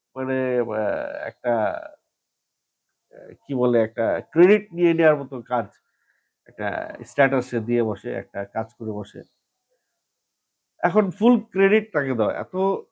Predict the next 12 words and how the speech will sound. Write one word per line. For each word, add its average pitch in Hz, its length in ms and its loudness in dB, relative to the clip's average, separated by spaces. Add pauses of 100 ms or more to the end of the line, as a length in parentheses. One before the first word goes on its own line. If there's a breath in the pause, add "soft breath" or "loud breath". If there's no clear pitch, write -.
এত 135 160 -6 (200)
ডিজাস্টার 165 500 4
করছে, 143 400 -2
এত 123 180 0
ঝামেলা 143 380 2
হয়ে 151 240 4
গেছে, 123 340 -6 (520)
এখন 160 240 -8
পুষ্পা 208 460 0
টু 226 240 0
না 185 220 6
আইনা 170 460 2